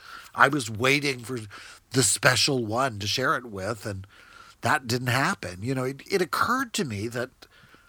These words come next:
the fact that my life hadn't gone the way I had intended it to be did not mean that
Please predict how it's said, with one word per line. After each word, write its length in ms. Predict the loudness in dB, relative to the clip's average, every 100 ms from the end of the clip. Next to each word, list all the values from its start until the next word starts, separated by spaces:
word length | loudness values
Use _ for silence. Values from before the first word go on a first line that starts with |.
| _ _ -4
the 80 |
fact 400 | 4 8 8 6
that 100 | -4
my 140 | -2 -2
life 320 | 2 0 0
hadn't 880 | 0 2 2 2 -6 -12 -6 -6 -6 _ _ _ _ _ _ _ _ 0
gone 320 | 4 4 2
the 80 | 0
way 220 | 0 0
I 260 | 2 2
had 240 | 4 0 -2
intended 560 | -2 -2 -4 -4 -6
it 160 | -8 -8
to 100 | -4
be 220 | -2 -2
did 200 | -2 -2
not 280 | 0 0 -2
mean 180 | -4 -4
that 140 | -6